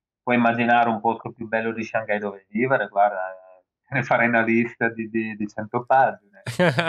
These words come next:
Speaker 1: Però se mi dici dove vuoi vivere oggi, va bene qua, guarda, va bene qua. Poi
Speaker 2: Stai
Speaker 1: ti dirò,
Speaker 2: bene.
Speaker 1: guarda,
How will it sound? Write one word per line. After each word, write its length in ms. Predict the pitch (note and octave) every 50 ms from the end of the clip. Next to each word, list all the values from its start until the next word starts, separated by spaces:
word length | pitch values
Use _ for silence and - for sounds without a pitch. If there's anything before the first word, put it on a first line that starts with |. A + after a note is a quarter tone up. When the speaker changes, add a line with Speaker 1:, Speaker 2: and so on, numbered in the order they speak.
| C3+ A#2 D3+
Speaker 1:
Però 440 | G#3 G3+ - - G#2 C3+ C3+ - -
se 80 | -
mi 160 | G#2 G#2 G#2+
dici 140 | G#2+ - _ _
dove 200 | A#2+ A#2 A#2+ A2
vuoi 180 | A2 A#2+ - -
vivere 420 | G2+ B2+ C3 A#2+ A2 G#2 A2 B2+
oggi, 640 | D3 B2+ G2+ G#2 G#2 G#2 _ _ B2+ C3 B2 A2 G#2
va 120 | A2 G#2
bene 260 | - G#2 G2 G2 G2+ -
qua, 300 | - F#2 F#2+ G2 G2 F#2+ G2
guarda, 200 | F#2+ F#2+ F#2+ G2
va 100 | - G2 -
bene 260 | G#2 G2+ - - - _
qua. 120 | - -
Poi 480 | - - D3+ D3 C3 - _ _ - F#3
Speaker 2:
Stai 100 | D3+ D3+ C#3+
Speaker 1:
ti 40 | F3
dirò, 140 | E3+ A#2+ A#2
Speaker 2:
bene. 80 | A#2 A#2+
Speaker 1:
guarda, 560 | B2 C3 B2 A#2 G#2+ - - G2+ F#2 -